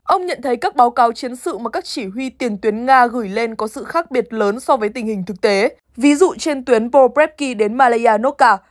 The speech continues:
chỉ huy tiền tuyến Nga báo cáo rằng họ đã tái kiểm soát Ogovka,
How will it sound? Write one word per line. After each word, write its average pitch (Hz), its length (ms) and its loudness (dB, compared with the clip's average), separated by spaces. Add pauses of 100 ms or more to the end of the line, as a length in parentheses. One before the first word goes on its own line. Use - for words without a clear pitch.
chỉ - 200 -6
huy 254 180 -2
tiền 226 240 -4
tuyến 214 260 -4
Nga 247 180 2
báo 208 200 2
cáo 214 160 0
rằng 226 260 0
họ 226 220 -4
đã 220 200 -2
tái 220 240 2
kiểm 220 240 -6
soát 294 280 -6
Ogovka, 233 480 2